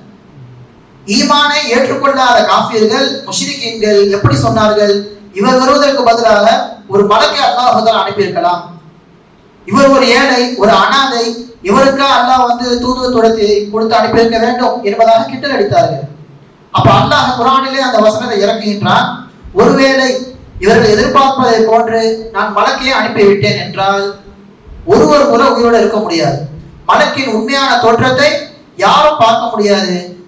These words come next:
ஒருவேளை மலக்கை நான் அனுப்பிவிட்டால், லகுதியல் அம்ரு, மௌத் என்பது எல்லாருக்கும் வந்துவிடும். நபிகள் பெருமானார் ஸல்லல்லாஹு அலைஹி வஸல்லம் அவர்களே, ஹஜ்ரத் ஜிப்ரீல் அலைஹிஸ்ஸலாம் அவர்களின் உண்மையான தோற்றத்தை இரண்டு முறை மட்டும்தான் பார்த்துள்ளார்கள். அவர்களே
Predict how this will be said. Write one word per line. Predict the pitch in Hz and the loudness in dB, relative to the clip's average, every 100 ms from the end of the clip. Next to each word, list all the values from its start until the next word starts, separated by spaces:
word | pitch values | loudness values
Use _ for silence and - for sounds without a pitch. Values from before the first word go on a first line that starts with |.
| - | -10
ஒருவேளை | 180 233 208 - | -2 2 2 2
மலக்கை | 226 247 - | 0 0 -2
நான் | 226 208 202 | -2 -2 -4
அனுப்பிவிட்டால், | 226 233 226 226 269 262 226 - | -2 0 0 0 0 -2 -4 -8
லகுதியல் | 196 185 240 247 247 - | -10 -6 -4 -2 -2 0
அம்ரு, | - 175 147 - - | -4 -4 -8 -8 -2
மௌத் | - - | 0 2
என்பது | 262 220 220 202 | 0 -2 0 2
எல்லாருக்கும் | 208 214 226 226 208 | 2 4 4 4 -2
வந்துவிடும். | 180 165 156 147 - - - - - - - - - - - - - | -6 -6 -4 -6 -10 -12 -18 -20 -20 -20 -20 -20 -20 -20 -20 -20 -8
நபிகள் | - 302 302 | 0 4 4
பெருமானார் | 285 277 269 262 247 | 4 4 2 2 0
ஸல்லல்லாஹு | 233 240 269 277 233 | -2 -2 0 2 2
அலைஹி | 226 | 2
வஸல்லம் | 226 269 277 | 0 -2 -2
அவர்களே, | 240 226 208 196 185 185 - | 2 2 2 0 -2 -6 -10
ஹஜ்ரத் | - 254 - | -10 -8 -4
ஜிப்ரீல் | 220 277 262 | -2 -2 -2
அலைஹிஸ்ஸலாம் | 254 247 226 | -2 -2 -2
அவர்களின் | 214 208 202 202 202 | 0 2 2 2 0
உண்மையான | 180 185 247 254 247 | -8 -6 -4 -2 -2
தோற்றத்தை | 214 214 214 208 196 | 0 0 0 0 2
இரண்டு | 214 226 | 2 2
முறை | 240 226 | 0 2
மட்டும்தான் | 214 208 247 254 247 | 2 -2 -4 -4 0
பார்த்துள்ளார்கள். | 202 202 202 196 180 180 165 165 - - | 0 0 -2 -2 -2 -2 -4 -6 -12 -6
அவர்களே | - 262 269 262 247 254 262 | 0 0 2 0 0 2 0